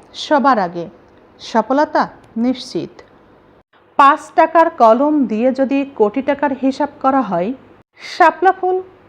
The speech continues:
কোন ডুবাতে জন্ম নিল, সেটা হিসাব না করে যদি জাতীয় ফুল হিসেবে শাপলা ফুলকে ধরা হয়, পচা পানিতে জন্ম নেওয়া শাপলাও যদি জাতীয় ফুল হতে পারে,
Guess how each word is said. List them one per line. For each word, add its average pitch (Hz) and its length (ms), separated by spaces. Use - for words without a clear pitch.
কোন 330 420
ডুবাতে 285 420
জন্ম 196 360
নিল, 185 320
সেটা 311 460
হিসাব 269 340
না 220 220
করে 294 340
যদি 262 300
জাতীয় 226 440
ফুল 302 220
হিসেবে 302 340
শাপলা 269 480
ফুলকে 330 340
ধরা 311 260
হয়, 254 260
পচা 285 400
পানিতে 339 480
জন্ম 285 500
নেওয়া 339 300
শাপলাও 294 640
যদি 349 260
জাতীয় 262 520
ফুল 320 340
হতে 330 240
পারে, 165 280